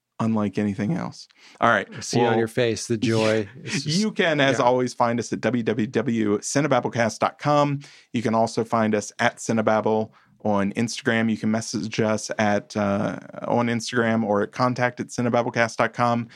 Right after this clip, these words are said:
Speaker 1: Send us your thoughts, send us your feedback. We always love reading it. Also, uh, if you have not, uh, throw us five stars and a review, because that
Speaker 2: Apparently they're
Speaker 1: helps.
Speaker 2: working.
Speaker 1: Yeah, yeah.
Speaker 2: Did you know that?
Speaker 1: I, I did.
Speaker 2: Oh.
Speaker 1: I did. So, uh, you know, it's, it's,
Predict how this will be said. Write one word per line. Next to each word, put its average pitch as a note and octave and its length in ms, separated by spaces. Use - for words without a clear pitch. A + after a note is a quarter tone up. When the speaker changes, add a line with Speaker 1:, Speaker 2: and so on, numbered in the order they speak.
Speaker 1:
Send E3 240
us D3 120
your A#2 120
thoughts, D3 380
send C3+ 180
us - 100
your A#2 80
feedback. B2+ 640
We A2+ 100
always A2 220
love G#2+ 180
reading A#2 260
it. A#2 240
Also, D#3+ 580
uh, A2 340
if A2+ 180
you B2+ 120
have A#2 200
not, A#2 520
uh, A#2 180
throw C#3+ 280
us C#3+ 100
five C#3+ 260
stars C#3+ 480
and A2+ 160
a A2 40
review, A2+ 580
because D#3 180
that C3 60
Speaker 2:
Apparently C#4+ 320
they're G#3 140
Speaker 1:
helps. E3 100
Speaker 2:
working. F3+ 420
Speaker 1:
Yeah, E3+ 200
yeah. C3 200
Speaker 2:
Did A#2+ 80
you B2+ 100
know D3 160
that? A#3+ 240
Speaker 1:
I, G2+ 300
I - 60
did. G3+ 360
Speaker 2:
Oh. D#3+ 180
Speaker 1:
I A2+ 80
did. B2 300
So, A2+ 320
uh, A2+ 400
you D3 100
know, B2 180
it's, - 260
it's, - 440